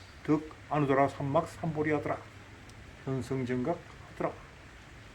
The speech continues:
고지반야바라밀다 하리라. 시대진언이요 시대명진언이요 시무상진언이요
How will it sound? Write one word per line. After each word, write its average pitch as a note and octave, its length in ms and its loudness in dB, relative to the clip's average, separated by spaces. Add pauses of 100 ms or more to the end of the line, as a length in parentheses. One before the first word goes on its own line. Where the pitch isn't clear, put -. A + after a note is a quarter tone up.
(2000)
고지반야바라밀다 D3 1900 4 (1040)
하리라. C3+ 440 -2 (580)
시대진언이요 C3+ 1040 6 (240)
시대명진언이요 D3+ 1400 4 (600)
시무상진언이요 C#3 1300 2